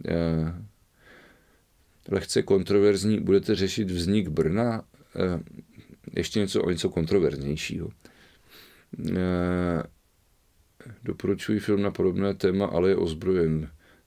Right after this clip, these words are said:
Trávníček hraje uprchnuvšího ozbrojeného, i když ne vojáka, ale mukla a náhodou se k tomu přichomítnou vojáci jedoucí na cvičení a též bez náboj-, ne, bez nábojů. To by mě zajímalo, jestli náhodou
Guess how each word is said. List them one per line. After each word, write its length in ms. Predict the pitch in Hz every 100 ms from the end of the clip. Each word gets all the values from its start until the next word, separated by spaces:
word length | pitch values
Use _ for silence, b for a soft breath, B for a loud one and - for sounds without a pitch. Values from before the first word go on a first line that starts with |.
| -
Trávníček 920 | 85 78 78 92 95 - 104 98 -
hraje 320 | 78 85 95
uprchnuvšího 800 | 98 - 90 95 87 - 95 95
ozbrojeného, 960 | 85 80 80 95 92 92 95 95 95 -
i 40 |
když 240 | 87 90 -
ne 140 | 92
vojáka, 600 | 90 87 85 - 95 98 -
ale 200 | - 90
mukla 440 | 90 85 82 90 87
a 100 | 76
náhodou 540 | 76 78 82 92 95 - b b b b
se 160 | -
k 60 | 87
tomu 220 | 95 92
přichomítnou 600 | - 90 92 95 98 92
vojáci 380 | 87 87 85 92
jedoucí 320 | 90 90 92
na 120 | 85
cvičení 500 | 82 - - 90 90
a 80 | 71
též 300 | 80 82 80
bez 240 | 85 80
náboj-, 540 | 78 82 87 90 82 78
ne, 200 | 82 80
bez 240 | 78 85 80
nábojů. 480 | 90 95 85 80 82 b b b b b b b _ _ - - -
To 100 | 92
by 80 | 98
mě 120 | 113
zajímalo, 340 | 110 110 113
jestli 280 | 110 - 113
náhodou 800 | 104 85 87 101 107 113 113 -